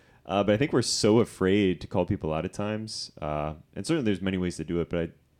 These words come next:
I think Saint Louis is just great about realizing he's a leader and he has to be bold because so many things are just, uh, thrown at us in conversation. And so he really,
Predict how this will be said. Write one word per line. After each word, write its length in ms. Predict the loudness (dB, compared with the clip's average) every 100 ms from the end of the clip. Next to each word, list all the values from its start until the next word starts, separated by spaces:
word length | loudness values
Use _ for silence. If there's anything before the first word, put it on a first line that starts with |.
| _ -10
I 60 |
think 180 | -8 -6
Saint 240 | -6 -4
Louis 200 | 0 0
is 100 | 0
just 180 | -4 -10
great 400 | -2 0 0 -2
about 220 | -6 -6
realizing 420 | -4 -2 -4 -6 -14
he's 300 | -10 -8 -4
a 60 |
leader 480 | -2 -2 -2 -4 -8 _ _ _ -8
and 80 |
he 80 | -4
has 140 | -4 -4
to 100 | -4
be 120 | -2
bold 460 | 0 0 -2 -4
because 280 | -14 -8 -8
so 140 | -6 -6
many 160 | -6
things 240 | -6 -8 -8
are 80 |
just, 340 | -8 -8 -10 -20 _ _ _ _ -10
uh, 160 | -8
thrown 260 | -6 -6 -4
at 160 | -4 -4
us 140 | -6
in 80 | -10
conversation. 840 | -8 -8 -8 -8 -8 -8 -12 -14 _ _
And 120 | -6
so 120 | -2
he 120 | 0
really, 640 | 0 -2 0 0 -2 -4